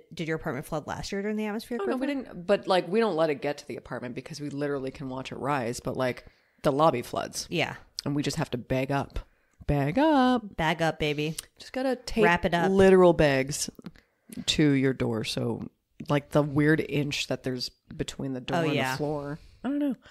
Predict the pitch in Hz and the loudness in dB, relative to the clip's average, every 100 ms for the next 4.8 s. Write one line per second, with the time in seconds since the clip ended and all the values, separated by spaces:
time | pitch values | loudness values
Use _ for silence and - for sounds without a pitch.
0 | - - - _ 202 165 156 151 160 156 | -20 -20 -20 _ -6 -4 -4 -2 -2 0
1 | 160 156 165 - - - - _ 214 226 | -2 0 -2 -4 -14 -20 -20 _ 4 6
2 | 233 254 202 196 170 156 185 160 - - | 6 6 6 6 6 6 4 2 -4 -8
3 | - - - 214 180 226 180 175 - 202 | -16 -16 -6 -4 -4 -2 -2 -2 -4 -6
4 | - 160 170 160 156 - - | -4 -6 -4 -4 -4 -6 -10